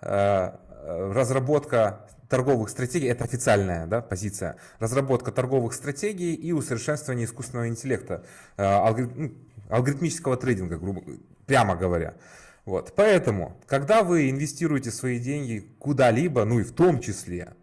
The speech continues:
в том числе в Дейзи, в Эндотек, никто вам не даст гарантию прибыли.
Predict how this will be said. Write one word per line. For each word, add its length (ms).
в 100
том 160
числе 360
в 100
Дейзи, 540
в 140
Эндотек, 640
никто 500
вам 340
не 80
даст 440
гарантию 680
прибыли. 580